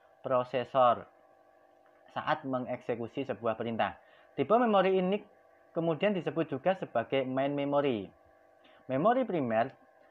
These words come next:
terbuat dari bahan semikonduktor dan terhubung dengan prosesor lewat port pada motherboard. Sifatnya adalah volatil untuk jenis ram, yang artinya data yang ada di dalamnya akan hilang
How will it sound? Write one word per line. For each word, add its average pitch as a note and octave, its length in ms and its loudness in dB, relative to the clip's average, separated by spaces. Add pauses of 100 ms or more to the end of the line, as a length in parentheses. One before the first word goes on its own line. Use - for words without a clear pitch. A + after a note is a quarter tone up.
(160)
terbuat C4+ 500 0
dari C#3 320 4
bahan D3+ 480 -2
semikonduktor C#3 1120 -2 (480)
dan G#3+ 320 2 (560)
terhubung F3 480 0
dengan D3 240 0
prosesor D#3 640 -2
lewat C#3+ 480 -2
port D3+ 240 0 (400)
pada C3 240 0
motherboard. C#3 560 2 (640)
Sifatnya A3 500 0
adalah D3 380 2
volatil C3 480 0
untuk A#2 240 -8
jenis A2+ 240 -8
ram, G2 320 -6 (480)
yang D3+ 160 0
artinya G#3 500 0 (220)
data F#3 320 0
yang B3 160 -4
ada F3 240 -4
di D#3 100 -6
dalamnya C3+ 460 0
akan - 240 -8
hilang D#3 340 -2